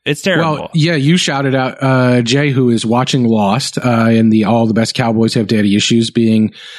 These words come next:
Speaker 2: a significant part of the first season of Lost. But over the course of the whole series, obviously, father issues, be it with Anthony Cooper or otherwise,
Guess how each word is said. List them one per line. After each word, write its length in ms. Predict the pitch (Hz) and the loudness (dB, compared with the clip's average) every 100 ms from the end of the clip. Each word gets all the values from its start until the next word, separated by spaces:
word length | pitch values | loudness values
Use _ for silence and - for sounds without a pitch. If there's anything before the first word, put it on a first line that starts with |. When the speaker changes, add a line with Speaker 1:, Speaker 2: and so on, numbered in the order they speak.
| - | -8
Speaker 2:
a 80 | 131 | -4
significant 540 | - 117 139 143 123 | -4 -2 -2 -2 -2
part 180 | 113 131 | 0 -2
of 60 | 123 | -2
the 80 | |
first 320 | 113 143 131 - | -2 -2 -2 -2
season 340 | 139 127 123 | 0 2 2
of 140 | 113 | 0
Lost. 400 | 113 110 113 147 | 2 2 0 -2
But 100 | 151 - | -6 -2
over 200 | 160 170 | -2 0
the 120 | 151 | -2
course 320 | - 180 160 | -4 -2 -2
of 60 | 143 | -2
the 60 | 196 | 0
whole 200 | 151 131 | 0 -2
series, 500 | - 151 175 117 - | 0 2 2 2 0
obviously, 800 | 139 160 160 120 - 110 110 - - - - - | -2 -2 0 -2 0 0 0 -4 -18 -20 -14 -4
father 240 | 151 180 | -2 0
issues, 400 | 147 147 165 165 | 0 0 0 0
be 140 | 156 | 0
it 80 | 139 | 0
with 120 | 123 | 0
Anthony 360 | 131 143 147 135 | 0 0 0 -2
Cooper 560 | 135 151 147 147 147 139 | 0 -4 0 0 2 2
or 160 | 113 | 0
otherwise, 680 | 170 175 170 156 139 139 131 | 0 0 0 0 0 -2 -4